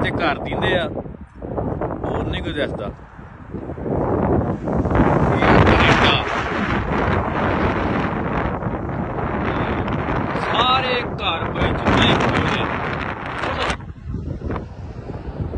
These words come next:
ਇਕਸਾਰ ਘਰ ਆ ਸਾਰੇ, ਤੇ ਇੱਕੋ ਜਿਹੇ ਡਰਾਈਵੇ ਬਣੇ ਆ, ਇੱਕੋ ਜਿਹੀਆਂ ਗੱਡੀਆਂ ਲੱਗਣ ਦਾ ਤਰੀਕਾ, ਕੋਈ ਘਰ ਉੱਚਾ ਨਹੀਂ, ਕੋਈ ਨੀਵਾਂ ਨਹੀਂ, ਹਨਾ? ਇੱਕੋ ਜਿਹੇ ਗਰਾਜ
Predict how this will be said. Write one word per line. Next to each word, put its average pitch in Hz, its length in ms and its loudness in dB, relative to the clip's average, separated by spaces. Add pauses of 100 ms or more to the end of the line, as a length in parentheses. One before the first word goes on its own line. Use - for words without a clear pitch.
(840)
ਇਕਸਾਰ 185 720 2
ਘਰ 160 280 2
ਆ 165 140 2
ਸਾਰੇ, 170 340 0 (1200)
ਤੇ 175 100 -2 (300)
ਇੱਕੋ 214 380 6
ਜਿਹੇ 208 160 8
ਡਰਾਈਵੇ 185 440 6 (100)
ਬਣੇ 180 300 2
ਆ, 170 260 2 (100)
ਇੱਕੋ 208 360 4
ਜਿਹੀਆਂ 202 160 4
ਗੱਡੀਆਂ 175 380 2
ਲੱਗਣ 170 300 0
ਦਾ 165 120 0 (100)
ਤਰੀਕਾ, 156 480 0 (760)
ਕੋਈ 196 160 0
ਘਰ 180 300 -2
ਉੱਚਾ 175 440 -4
ਨਹੀਂ, 180 220 -6
ਕੋਈ 175 220 -8
ਨੀਵਾਂ 165 460 -8
ਨਹੀਂ, 180 120 -8
ਹਨਾ? 196 320 -6 (160)
ਇੱਕੋ - 260 -8
ਜਿਹੇ 185 240 -4
ਗਰਾਜ 151 340 -4